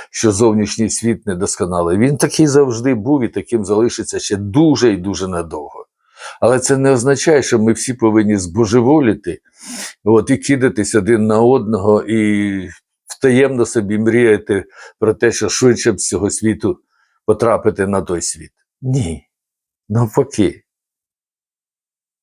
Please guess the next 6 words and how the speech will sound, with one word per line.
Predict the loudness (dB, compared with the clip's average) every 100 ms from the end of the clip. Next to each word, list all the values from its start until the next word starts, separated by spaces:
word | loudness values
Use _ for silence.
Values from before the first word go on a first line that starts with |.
| _
Ви | 2 4 4 4
повинні | 2 2 2 0 -2
стати | -2 -4 -2 -6
такими | -6 -4 -2 -2 -2
острівцями | -6 -2 -2 0 0 2 0
стабільності. | 0 -2 -2 -2 -4 -4 -8 -12 -12 -16